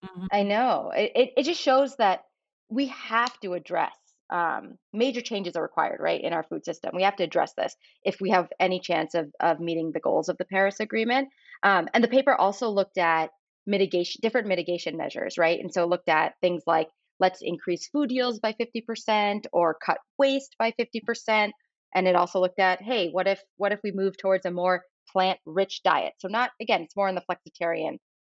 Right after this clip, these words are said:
Speaker 2: realm. It's not fully vegan, but, but plant-rich is what they called it. And that actually had the largest
Speaker 1: Mm-hmm.
Speaker 2: impact,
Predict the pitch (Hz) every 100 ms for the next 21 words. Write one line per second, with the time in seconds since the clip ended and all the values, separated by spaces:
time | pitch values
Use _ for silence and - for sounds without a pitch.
0 | _ 180 156 - - - 180 165 - -
1 | 196 170 160 220 175 156 160 - 175 -
2 | 208 180 151 165 160 156 160 160 165 160
3 | 160 - _ _ - 196 180 156 151 190
4 | 220 185 175 - 180 175 165 175 175 160
5 | _ _ _ 185 165 170 170 208 190 151
6 | 156 - -